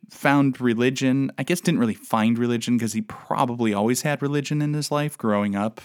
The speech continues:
the son of a minister. But he really dove him, dove into that. And, you know, he, he tried to become a minister himself. Um, but I guess I'm jumping ahead a little bit 'cause eighteen seventy-five, he's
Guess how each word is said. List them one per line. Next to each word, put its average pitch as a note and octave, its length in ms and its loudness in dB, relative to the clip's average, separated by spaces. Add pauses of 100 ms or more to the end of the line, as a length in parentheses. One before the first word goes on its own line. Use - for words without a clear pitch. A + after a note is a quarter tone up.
the G#2+ 120 -4
son G2+ 280 0
of G2+ 80 -2
a F#2+ 60 -2
minister. A2 640 -2 (560)
But B2+ 320 2 (880)
he D#3 160 0
really D#3+ 240 6
dove C3 320 4
him, B2+ 240 2 (120)
dove C3 380 4
into A#2+ 360 2
that. G#2 340 -6 (160)
And, A#2+ 560 2 (600)
you C3+ 100 4
know, B2 100 6
he, D3 320 -2 (100)
he C3 160 2
tried D#3+ 580 2
to G#2 360 2 (100)
become G#2+ 640 -2
a A#2+ 100 0
minister G#2+ 500 2
himself. - 840 -6 (540)
Um, G2+ 420 -2
but A#2 120 0
I C3+ 40 2
guess D#3 200 0
I'm B2 240 0
jumping B2 340 0
ahead A#2 300 -2
a - 20 0
little A2+ 320 0
bit G2 260 -6
'cause A2 300 -4 (460)
eighteen E3 280 0
seventy-five, B2+ 640 0
he's - 360 -6